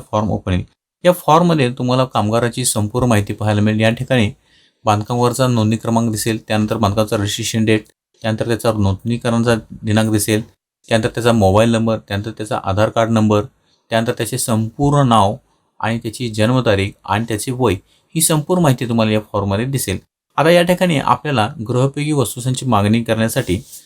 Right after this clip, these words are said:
अर्ज करण्यासाठी या ठिकाणी खाली सिलेक्ट कॅम्प या ठिकाणी शिबिर निवडा या ठिकाणी क्लिक करायचं आहे आणि तुमच्या जवळचे शिबिराचे जे ठिकाण असेल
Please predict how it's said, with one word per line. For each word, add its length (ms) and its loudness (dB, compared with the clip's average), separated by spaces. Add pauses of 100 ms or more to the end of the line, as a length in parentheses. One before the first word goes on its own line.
(260)
अर्ज 240 2
करण्यासाठी 440 -4
या 60 -2
ठिकाणी 220 -2 (180)
खाली 280 2
सिलेक्ट 480 0
कॅम्प 280 -2
या 100 -2
ठिकाणी 260 -2
शिबिर 360 0
निवडा 220 2
या 100 2
ठिकाणी 260 -4
क्लिक 240 -4
करायचं 260 0
आहे 100 2 (460)
आणि 220 2
तुमच्या 360 0
जवळचे 480 2
शिबिराचे 540 0
जे 160 0
ठिकाण 240 0
असेल 280 0